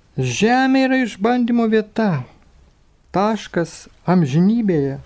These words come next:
bet svarbus taškas, nes Jėzus sakė, kad mūsų likimas priklauso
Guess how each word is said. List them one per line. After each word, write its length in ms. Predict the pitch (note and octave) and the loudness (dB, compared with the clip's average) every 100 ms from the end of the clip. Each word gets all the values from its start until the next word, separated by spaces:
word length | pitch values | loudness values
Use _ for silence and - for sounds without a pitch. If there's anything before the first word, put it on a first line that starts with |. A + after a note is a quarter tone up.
| - - - - | -20 -20 -20 -8
bet 220 | B2+ G3+ - | 0 0 2
svarbus 560 | A#3+ A#3+ A3 C#4+ - | 0 2 2 0 -2
taškas, 560 | - D#3 C3 - - - F#3 | -6 -6 -6 -10 -18 -6 -4
nes 180 | F3+ | -2
Jėzus 400 | F#3 B3 A#3 G#3+ | 0 0 -2 -4
sakė, 380 | - A#3+ A#3+ E3 | -2 -2 -2 -4
kad 240 | - C#3 - | -4 -6 -4
mūsų 540 | C3 F3 D4 C#4+ C4+ | 0 2 2 2 0
likimas 480 | C4 C4+ C4+ B3+ A3+ | 0 0 0 0 -2
priklauso 880 | - A#3 A#3 A3 A#3 A3+ - G#3+ | -4 -4 0 0 0 -2 -2 -2